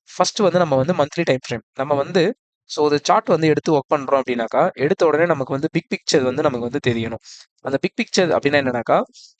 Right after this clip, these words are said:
லாங் டெர்மா வந்து யாரு என்ன இருக்கு அப்படின்றதுதான். ஏன்னா, மெயின் பிக்சர்ல வந்து ட்ரெண்ட் எப்படி இருக்கோ, அதே மாதிரி வந்து ஷார்ட் டெர்ம்லயும் போகிறது தான் வந்து நல்லா இருக்கும். ஓகேங்களா?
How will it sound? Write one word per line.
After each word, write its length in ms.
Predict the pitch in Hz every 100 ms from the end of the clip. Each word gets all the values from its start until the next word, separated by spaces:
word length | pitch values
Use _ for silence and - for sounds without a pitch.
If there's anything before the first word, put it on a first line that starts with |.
| -
லாங் 300 | 127 147 190
டெர்மா 300 | 175 196 196
வந்து 240 | 185 143 170 190
யாரு 320 | 131 135 147 147
என்ன 160 | 131 135
இருக்கு 220 | 135 127 131
அப்படின்றதுதான். 500 | 127 120 110 120 113
ஏன்னா, 200 | 127 127 180 _ _ _ _ -
மெயின் 240 | 180 226
பிக்சர்ல 420 | 208 - 180 156
வந்து 240 | 135 135 160
ட்ரெண்ட் 260 | 151 170
எப்படி 240 | 165 - 147
இருக்கோ, 260 | 127 143 202 -
அதே 240 | 127 151 190
மாதிரி 240 | 175 139 135
வந்து 240 | 127 165
ஷார்ட் 280 | 190 147 151
டெர்ம்லயும் 300 | 147 139 156
போகிறது 420 | 131 127 127 123
தான் 180 | 123 151
வந்து 220 | 127 127
நல்லா 240 | 165 127 123
இருக்கும். 260 | 117 - _ -
ஓகேங்களா? 380 | 120 120 120 156